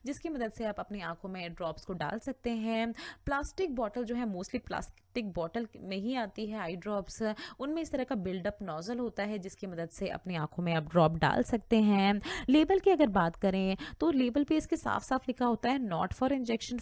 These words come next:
for external use only।" यहाँ पर एक त-, एक लेबल भी हम आपको दिखाएंगे आई ड्रॉप का। साफ-साफ आप देख रहे हैं, देखिए, ऑप्थेल्मिक सॉल्यूशन है, "For use in eyes only।" तो इस तरह की इंस्ट्रक्शन ज़रूर दी जाती है आई ड्रॉप्स के लेबल पे।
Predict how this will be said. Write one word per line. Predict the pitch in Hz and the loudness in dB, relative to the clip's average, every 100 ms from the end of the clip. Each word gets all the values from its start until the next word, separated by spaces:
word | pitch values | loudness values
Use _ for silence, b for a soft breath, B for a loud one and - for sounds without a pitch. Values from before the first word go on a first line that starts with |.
| - | 0
for | 226 | 2
external | - 180 - 214 196 214 214 175 180 | 2 -4 -4 -2 0 0 0 0 0
use | 247 233 | 0 2
only।" | 233 214 233 233 226 B B 240 | 2 4 6 6 4 B B 0
यहाँ | 277 | 0
पर | 277 | 2
एक | 269 - | 0 0
त-, | 226 | -2
एक | - 220 | 0 0
लेबल | 208 190 233 | 2 2 2
भी | 233 | 2
हम | 240 220 | 2 2
आपको | - 196 | 0 0
दिखाएंगे | 190 202 185 170 | 4 4 4 4
आई | 175 190 | 4 6
ड्रॉप | 226 233 - | 6 6 6
का। | 226 214 220 B B - | 4 6 4 B B 0
साफ-साफ | 269 277 294 | 2 4 4
आप | 285 | 4
देख | 220 233 | 4 2
रहे | 233 | 2
हैं, | |
देखिए, | 262 370 | 2 2
ऑप्थेल्मिक | - - 208 180 175 | 2 4 4 2 0
सॉल्यूशन | - 175 202 226 269 | 2 4 4 4 4
है, | 233 233 240 233 B B - 294 | 6 8 8 6 B B 2 6
"For | 302 | 6
use | 247 185 220 202 | 6 4 4 4
in | 147 - _ 98 214 | 0 -2 _ 4 6
eyes | 277 254 - | 4 2 0
only।" | 233 226 233 | 2 4 4
तो | 233 - | 2 -2
इस | 269 - | -4 0
तरह | 262 | 2
की | 247 226 | 2 -2
इंस्ट्रक्शन | 220 202 - 254 240 | -6 -6 -4 -2 -2
ज़रूर | 175 180 175 226 320 | 2 4 6 8 6
दी | 240 254 | 6 4
जाती | 233 208 - 214 | 2 2 2 2
है | 214 220 220 B B - | 4 6 4 B B 2
आई | - 196 | 2 2
ड्रॉप्स | 180 175 170 - | 0 -2 -2 -4
के | 170 | -2
लेबल | 156 156 262 | 0 2 2
पे। | 294 247 240 240 | 4 4 6 4